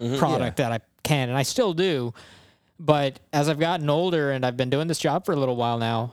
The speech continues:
Speaker 2: it's almost become secondary.
Speaker 3: Mm-hmm.
Speaker 2: I, like, the people that I talk to, you guys and everyone else that I have as, like, my really close clients,
Speaker 1: Mm-hmm.
Speaker 2: um, seeing them smile whenever they get out of the chair and, uh,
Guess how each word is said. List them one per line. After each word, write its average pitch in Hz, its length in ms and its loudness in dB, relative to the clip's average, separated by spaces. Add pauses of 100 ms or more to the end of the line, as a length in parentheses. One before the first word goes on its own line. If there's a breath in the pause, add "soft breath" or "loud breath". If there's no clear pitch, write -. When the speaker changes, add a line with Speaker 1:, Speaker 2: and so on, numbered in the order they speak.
(140)
Speaker 2:
it's - 400 -4
almost 170 280 2
become 135 200 0
secondary. 127 800 0
Speaker 3:
Mm-hmm. 85 140 0
Speaker 2:
I, 131 280 0
like, 127 380 -2 (180)
the 131 120 2
people 151 300 0
that 135 100 0
I 120 60 -2
talk 147 280 0
to, 131 100 -4
you 117 220 0
guys 143 520 0
and 123 380 -6
everyone 135 500 -2
else 151 320 -2
that 127 160 0
I 120 400 -2 (100)
have 127 240 2
as, 127 160 -2
like, 131 200 0
my 127 100 0
really 127 300 0
close 123 320 0
clients, 135 560 -2
Speaker 1:
Mm-hmm. 104 240 -10 (1120)
Speaker 2:
um, 120 540 -2 (1200)
seeing 147 340 2
them 139 180 0
smile 135 600 0
whenever 131 220 -2
they 127 80 -2
get 131 120 0
out 131 120 -2
of 131 60 -2
the 123 60 -6
chair 131 540 0 (340)
and, 117 380 -2
uh, 113 340 -2